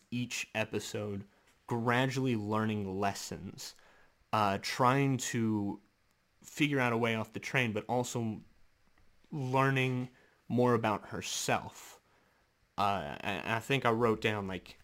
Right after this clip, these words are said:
uh, I, I wa-, I took <laughs> notes while I, I, I rewatched the show. But each,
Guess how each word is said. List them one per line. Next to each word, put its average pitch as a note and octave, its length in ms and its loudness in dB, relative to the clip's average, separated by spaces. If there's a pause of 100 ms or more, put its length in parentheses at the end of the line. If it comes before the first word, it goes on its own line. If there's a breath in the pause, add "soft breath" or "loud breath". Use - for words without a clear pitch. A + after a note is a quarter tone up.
(340)
uh, B2 100 -2 (200)
I, G#2 280 2
I - 20 0
wa-, G#2 320 -2 (100)
I A2 80 0
took - 220 -8
<laughs> G#2 80 -8
notes - 180 -4 (100)
while A2+ 280 4
I, A2 140 0 (140)
I, A2 200 4 (160)
I A2 100 -2
rewatched G#2 540 -2
the G#2 80 -10
show. F#2+ 420 -4 (840 loud breath)
But A2 380 4 (1300)
each, D#3+ 300 0